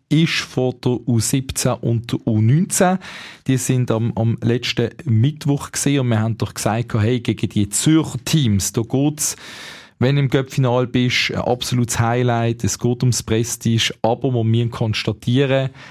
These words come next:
beide Final gegen Zürcher Clubs, zweimal eine Chance auf den Titel und beide Mal hat der Gegner gejubelt.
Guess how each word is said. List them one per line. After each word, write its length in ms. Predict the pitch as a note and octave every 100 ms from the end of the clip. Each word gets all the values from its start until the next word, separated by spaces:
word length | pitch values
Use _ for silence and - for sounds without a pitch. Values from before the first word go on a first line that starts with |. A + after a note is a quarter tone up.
| - - -
beide 380 | - A#2+ C#3+ D3
Final 600 | D3 C3+ B2 B2 B2 A#2+
gegen 400 | A#2 B2 B2 B2+
Zürcher 420 | - A#2 A#2 - -
Clubs, 560 | - A#2+ A#2 - -
zweimal 400 | - A2+ A#2 C3+
eine 60 | C3
Chance 600 | - A#2 A#2 A2+ - - -
auf 140 | A#2
den 120 | A#2 -
Titel 380 | A#2 A2 -
und 340 | G#2+ G2+ - -
beide 340 | G2 G#2 A#2
Mal 340 | A#2 G2+ G#2+ A#2 - -
hat 140 | A#2
der 60 | A2+
Gegner 320 | A2 G#2+ B2+
gejubelt. 600 | A#2 B2+ - G2+ - -